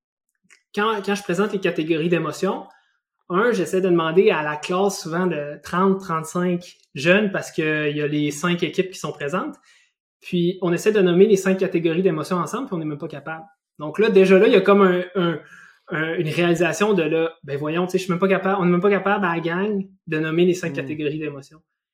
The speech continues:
Speaker 1: Là, un autre élément après ça que j'amène souvent qui, qui, qui, qui fait jaser puis qui amène à la réflexion, c'est, bon, quelles émotions sont positives, quelles émotions sont négatives ? Là, on rentre dans un gros débat de,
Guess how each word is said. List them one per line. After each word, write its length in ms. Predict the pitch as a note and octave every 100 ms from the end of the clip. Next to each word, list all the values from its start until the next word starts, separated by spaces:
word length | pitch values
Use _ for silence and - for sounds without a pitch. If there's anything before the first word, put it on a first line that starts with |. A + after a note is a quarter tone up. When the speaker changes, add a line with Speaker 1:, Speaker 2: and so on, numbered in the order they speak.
| _
Speaker 1:
Là, 120 | F#3 G3+
un 60 |
autre 160 | F#3 G3
élément 280 | F#3 F3 A3
après 160 | A3+ F#3
ça 140 | G#3+
que 60 | F#3
j'amène 280 | F3 F#3 G#3+
souvent 260 | - F3
qui, 380 | F#3+ E3+ D#3 D3+
qui, 240 | - D#3+
qui, 260 | - - D3+
qui 140 | - -
fait 200 | D#3+ D3+
jaser 500 | D#3 D3+ D3+ E3+ G#3
puis 140 | -
qui 80 | D#3
amène 260 | D#3+ E3
à 80 | E3
la 80 | D3
réflexion, 460 | C#3+ C#3+ C#3+ - A#3+
c'est, 380 | - F#3 F#3 - -
bon, 200 | G3 -
quelles 220 | A3 A3
émotions 380 | A3+ G3+ G3 A#3+
sont 200 | A#3+ F3
positives, 460 | - D#3 - A#3 A#3+
quelles 200 | E3+ E3+
émotions 300 | D#3+ - G3
sont 140 | E3+
négatives ? 520 | D3+ C#3+ - F3 F3 - _ _ _ _ F#3+
Là, 80 |
on 80 | F#3+
rentre 160 | E3 F#3+
dans 120 | F3 E3+
un 80 |
gros 140 | D#3+ E3
débat 360 | E3+ D3+ F#3+ F#3+
de, 280 | D#3+ D#3